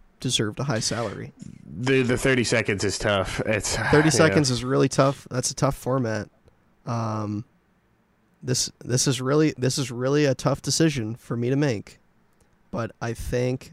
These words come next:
Speaker 1: that John is, is our winner this week.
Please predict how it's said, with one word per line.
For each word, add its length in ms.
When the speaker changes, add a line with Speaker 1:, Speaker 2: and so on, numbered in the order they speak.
Speaker 1:
that 480
John 680
is, 680
is 160
our 120
winner 240
this 220
week. 340